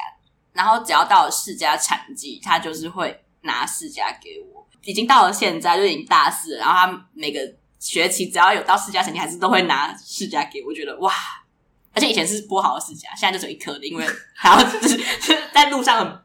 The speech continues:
颠簸，没有办法，就是把它剥好给我。我觉得他们真好，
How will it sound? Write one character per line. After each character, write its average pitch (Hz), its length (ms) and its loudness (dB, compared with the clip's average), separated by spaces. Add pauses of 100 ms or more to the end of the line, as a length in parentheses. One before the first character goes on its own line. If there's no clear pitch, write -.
颠 220 240 2
簸， 156 200 2
没 175 60 0
有 170 60 2
办 180 180 2
法， - 160 4
就 190 60 -2
是 196 120 0
把 135 160 2
它 - 80 -4
剥 170 80 -2
好 127 200 0
给 - 200 -16
我。 76 80 -18 (360)
我 170 120 -2
觉 160 100 -6
得 135 200 -8 (420)
他 160 80 -8
们 127 200 -8
真 127 260 -10
好， - 280 -12